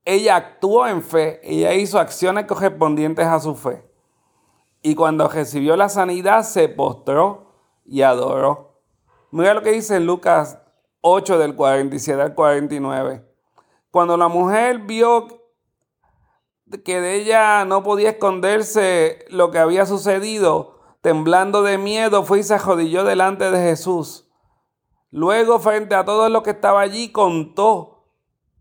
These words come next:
que había tocado el manto de Jesús y cómo inmediatamente había quedado sana.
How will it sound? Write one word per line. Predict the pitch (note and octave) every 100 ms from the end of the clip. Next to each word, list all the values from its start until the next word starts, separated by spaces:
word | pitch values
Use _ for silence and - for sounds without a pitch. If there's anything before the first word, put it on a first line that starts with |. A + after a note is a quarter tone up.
| _ _ _ _ _ _ _ _ _ _ _ _ _ _
que | F#3 F#3
había | F#3 A3
tocado | A#3+ A#3+ B3 A#3 A#3
el | G#3+
manto | G#3+ A3+ A#3 A3+
de | G#3+
Jesús | G#3 G#3 G#3 B3 C4+ B3 - _
y | G3 F3
cómo | G3 G3+ A3+
inmediatamente | G#3+ G3+ F#3+ G3 G#3+ G#3+ G#3+ G#3 F3 D#3+ E3 D3+ - _
había | - C#3+ C#3 D#3 D#3+
quedado | E3 D#3+ D#3+ D#3
sana. | - C3+ C3 B2+ -